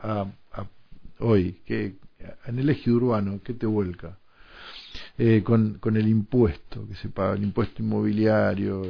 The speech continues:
la patente, eh, mantenimiento de rutas, vos fijate lo que es la ruta nacional, un desastre, ahora la están arreglando un poco porque viene la agroactiva,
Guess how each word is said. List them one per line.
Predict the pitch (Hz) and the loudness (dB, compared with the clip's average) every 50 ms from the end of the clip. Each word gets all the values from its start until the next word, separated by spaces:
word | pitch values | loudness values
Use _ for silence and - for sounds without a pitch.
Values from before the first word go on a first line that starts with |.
| 90 | -4
la | 101 104 104 98 | -2 -2 -2 0
patente, | - 107 107 101 - 107 107 107 104 104 101 101 98 95 - 92 90 98 101 _ - _ _ _ - - - _ _ - - _ _ _ _ - | -2 -2 -4 -2 -2 -2 0 0 0 0 0 -2 -4 -6 -8 -10 -10 -10 -12 _ -20 _ _ _ -20 -20 -20 _ _ -20 -20 _ _ _ _ -8
eh, | - 107 104 101 101 98 98 95 95 92 92 92 92 92 92 92 90 - | -2 0 2 4 4 4 4 4 2 2 0 -2 -2 -4 -6 -8 -8 -6
mantenimiento | - 98 98 - 104 104 107 107 113 120 117 113 120 110 110 | -6 -4 -2 0 2 2 4 4 4 2 2 2 4 4 4
de | 113 | 4
rutas, | 107 120 147 165 151 156 151 120 | 6 6 6 6 6 6 4 4
vos | 113 110 98 | 4 2 0
fijate | 104 95 90 113 110 101 - | -4 -4 -2 -2 -2 -2 -2
lo | 101 98 92 90 | -2 -2 -2 -2
que | 117 | -2
es | 107 | -2
la | 107 104 | -2 -2
ruta | 107 104 95 101 | -2 -2 -4 -2
nacional, | 101 101 87 - - 110 139 175 170 156 123 110 | -2 -2 -2 -2 -4 -4 -2 0 2 2 2 0
un | 113 107 | 0 -2
desastre, | 104 98 - - 160 170 160 127 - - - | -2 -2 0 2 4 6 6 4 4 2 2
ahora | 127 127 117 | 2 4 4
la | 110 | 2
están | - - 120 120 | 0 0 0 0
arreglando | 110 101 104 107 117 123 120 113 110 | 2 2 4 6 6 6 8 8 6
un | 107 101 | 4 6
poco | 120 156 165 147 135 107 | 6 6 8 8 6 4
porque | 104 104 92 87 98 98 | 4 2 2 4 4 4
viene | 110 120 120 113 | 6 6 4 4
la | 101 101 | 4 2
agroactiva, | 98 101 101 98 95 92 - 143 147 135 120 107 113 123 139 | 2 2 2 0 -2 0 4 6 6 8 8 6 4 2 0